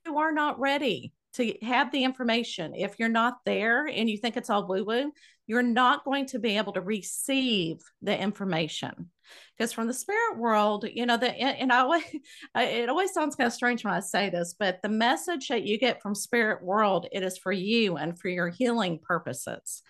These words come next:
There's always a reason why you're hearing it. It's almost like, okay, so whenever you're talking to a friend or sometimes even a stranger, you know, in a line when you're at the grocery store, and they say something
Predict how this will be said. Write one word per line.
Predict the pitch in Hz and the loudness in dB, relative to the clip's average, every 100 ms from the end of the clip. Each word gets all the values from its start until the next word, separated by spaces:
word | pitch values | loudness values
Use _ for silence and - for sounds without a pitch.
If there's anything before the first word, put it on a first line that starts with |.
| - - - | -20 -20 -6
There's | 202 226 | -2 0
always | - 220 277 311 | 2 4 4 2
a | 269 | 0
reason | 208 190 233 240 254 202 190 | -2 0 2 2 2 0 0
why | 180 185 | 0 0
you're | 190 156 | 0 -4
hearing | 170 202 208 180 | -4 0 0 0
it. | 151 - - - - | -2 -4 -10 -10 -6
It's | 233 | 2
almost | 359 466 427 339 | 2 2 0 2
like, | 277 220 - | 2 2 0
okay, | 262 262 165 | -2 0 -2
so | 170 233 | -2 -2
whenever | 220 262 339 381 | 0 2 2 0
you're | 311 302 | 0 -2
talking | 277 269 269 240 | 2 2 2 -2
to | 247 214 | 0 -2
a | |
friend | 208 180 202 202 196 202 185 | -2 0 2 4 2 0 -2
or | 165 160 - _ _ - | -2 -2 -6 _ _ -4
sometimes | 254 302 359 294 | 0 4 2 2
even | 269 226 | 2 2
a | 202 | 0
stranger, | - 208 240 247 254 254 247 | 0 2 2 2 2 2 0
you | 208 | 2
know, | 190 196 | 2 0
in | 190 | -2
a | 170 | -2
line | 175 180 208 240 254 | 0 0 0 0 0
when | 208 185 | -2 -2
you're | 190 | -4
at | 190 | -4
the | |
grocery | 180 170 - 220 | -4 -4 -4 -8
store, | - 220 247 254 - - - - | -4 0 0 -2 -10 -18 -18 -8
and | - 247 | 2 4
they | 269 254 | 4 2
say | - 339 415 440 - | 0 2 2 0 2
something | 226 208 208 180 175 202 | 2 2 0 -2 0 -4